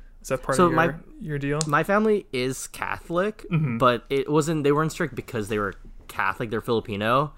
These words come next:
Speaker 1: Oh, okay.
Speaker 2: And it's, like, it's more of, like, a, the immigrant family. Like, you know, I, I'm first generation, so we came over, uh, I moved when I was, like, six to the
Speaker 1: Oh,
Speaker 2: U S and
Speaker 1: wow,
Speaker 2: stuff like
Speaker 1: yeah.
Speaker 2: that. So it was, so it was more of, like, a, like, I, it's really weird 'cause I, I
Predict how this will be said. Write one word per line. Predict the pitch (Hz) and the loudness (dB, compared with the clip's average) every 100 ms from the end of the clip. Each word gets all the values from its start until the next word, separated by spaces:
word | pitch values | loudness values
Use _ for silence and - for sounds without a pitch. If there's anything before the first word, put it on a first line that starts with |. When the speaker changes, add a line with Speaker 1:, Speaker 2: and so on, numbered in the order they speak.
| 165 | 0
Speaker 1:
Oh, | 139 | 2
okay. | 131 113 | 2 0
Speaker 2:
And | 113 | 0
it's, | 104 110 | -2 -2
like, | 117 - | -4 -4
it's | 123 | -6
more | 131 120 | 0 2
of, | 110 | 2
like, | 107 | 0
a, | 110 95 90 - | 0 -2 -4 -8
the | 107 - | -10 -8
immigrant | 110 104 123 120 | -8 -6 -6 -4
family. | 131 123 127 127 | -2 0 0 -2
Like, | 104 92 117 | -2 -4 -6
you | |
know, | 98 | -4
I, | 92 95 - | -2 -2 -4
I'm | 101 | -6
first | 95 98 - | -6 -8 -6
generation, | 95 98 92 - 95 | -6 -6 -8 -10 -10
so | 98 | -8
we | 98 | -10
came | 95 - 98 | -10 -10 -8
over, | 92 90 98 92 87 - - - - - - - | -6 -6 -4 -6 -6 -12 -20 -20 -20 -20 -12 -2
uh, | 98 92 90 | 0 2 0
I | 113 | 0
moved | 113 101 98 | 0 -4 -4
when | 98 | -4
I | |
was, | 92 92 | -4 -6
like, | 90 | -10
six | - 101 98 - - - | -8 -8 -8 -12 -16 -12
to | - | -4
the | 135 | 0
Speaker 1:
Oh, | 135 143 | 2 2
Speaker 2:
U | |
S | 143 | 0
and | 123 | -2
Speaker 1:
wow, | |
Speaker 2:
stuff | 123 147 | -2 -2
like | 147 | 0
Speaker 1:
yeah. | 151 | 0
Speaker 2:
that. | 147 | 0
So | 127 | 0
it | |
was, | 110 107 - - - - | -2 -4 -14 -18 -20 -6
so | 135 | -2
it | |
was | 127 | -2
more | 127 120 123 | 0 0 0
of, | 123 | 0
like, | 120 104 | 0 -2
a, | 110 98 92 90 - | -2 -2 -2 -4 -6
like, | 107 98 | -6 -4
I, | - 123 - | -2 0 0
it's | 131 | -4
really | 139 151 165 | 0 2 4
weird | 120 120 | 2 0
'cause | 107 - | -2 -4
I, | 101 - | -4 -4
I | 107 | -6